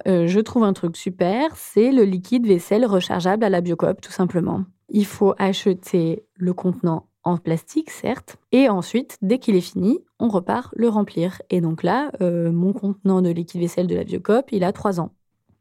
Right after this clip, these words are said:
J'ai arrêté d'utiliser du papier aluminium et à la place, j'ai acheté des bivraps. C'est des tissus qui sont imbibés de cire d'abeille et qui, euh, prennent la forme d'absolument tous les contenants qu'on veut leur faire prendre. Donc c'est super pratique, euh, pour, euh,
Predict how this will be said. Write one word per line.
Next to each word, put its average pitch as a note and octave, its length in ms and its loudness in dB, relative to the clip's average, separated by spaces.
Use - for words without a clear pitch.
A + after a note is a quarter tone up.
J'ai G3 240 2
arrêté A3 540 2
d'utiliser F3+ 600 0
du E3 140 -4
papier E3 320 -2
aluminium E3+ 540 0
et A#3+ 40 4
à F3+ 80 2
la - 120 -4
place, B3+ 360 -6
j'ai F#3 160 -4
acheté G#3+ 280 -4
des G#3+ 140 4
bivraps. F3+ 580 -2
C'est - 320 -2
des E3+ 200 0
tissus G#3+ 460 0
qui A3 200 -2
sont G3 440 -2
imbibés G3 460 2
de F3+ 140 2
cire B3 320 -4
d'abeille G3+ 560 2
et G3+ 160 0
qui, A3+ 420 -2
euh, E3 240 0
prennent C4 340 0
la F3+ 140 2
forme C4+ 340 -2
d'absolument G3+ 680 0
tous D4+ 140 -4
les B3 100 0
contenants G#3 380 2
qu'on G#3+ 180 -2
veut G#3 140 -2
leur G3+ 160 0
faire G3+ 180 -4
prendre. F3+ 420 -2
Donc F#3 160 -4
c'est F3 100 -6
super A3 440 -4
pratique, A3 460 -2
euh, F3+ 120 4
pour, G3+ 500 0
euh, F3 140 0